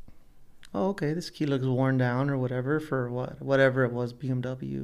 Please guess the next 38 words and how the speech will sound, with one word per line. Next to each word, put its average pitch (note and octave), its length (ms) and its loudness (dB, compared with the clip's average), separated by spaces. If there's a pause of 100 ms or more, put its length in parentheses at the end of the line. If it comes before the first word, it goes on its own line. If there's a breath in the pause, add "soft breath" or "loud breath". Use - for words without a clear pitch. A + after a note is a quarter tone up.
and C3+ 140 -8
this - 180 -14
time - 240 -10
and - 80 -8
this - 160 -12
time. - 320 -8
And C3 100 -6
so, - 240 -8 (1000 loud breath)
um, B2 720 6 (460)
you C3+ 120 2
know, A#2 480 -2
uh, - 140 -8 (600)
you C3+ 60 -4
know, C3 260 -2 (120)
things, C3+ 320 0
one C#3 200 0
thing C#3 200 0
led C3 140 2
to - 100 -4
another, C3+ 380 4
and, B2 220 2
you B2 60 0
know, A#2+ 120 -4
you'd B2 240 -8
find B2+ 180 -6
yourself B2+ 460 -6
in C3 100 -2
different B2+ 320 -8
cars B2+ 420 -8
and C3 100 -8
stuff - 200 -10 (100)
like - 140 -12
that, - 360 -8
and C#3 220 -8 (600 soft breath)
still - 300 2
in C#3+ 100 6
high C3+ 160 4
school. B2+ 320 -4